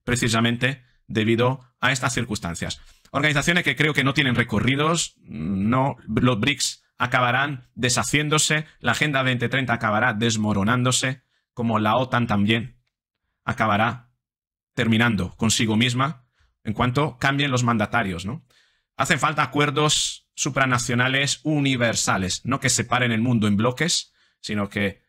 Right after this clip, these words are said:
se basen en elementos comunes que unan a la un-, a, a, en toda,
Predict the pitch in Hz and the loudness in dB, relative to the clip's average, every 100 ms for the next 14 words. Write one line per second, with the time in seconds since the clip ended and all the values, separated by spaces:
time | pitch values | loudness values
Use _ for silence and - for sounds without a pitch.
0 | _ - 104 113 127 123 113 113 110 120 | _ -6 -2 0 0 0 0 0 0 0
1 | 123 120 - 117 127 123 123 107 120 107 | -2 -6 -2 0 2 0 0 -2 0 2
2 | 104 98 95 - - - - - 90 104 | 2 2 0 -2 -8 -8 -20 -16 -8 -8
3 | - 170 147 98 - | -4 -2 0 -2 -6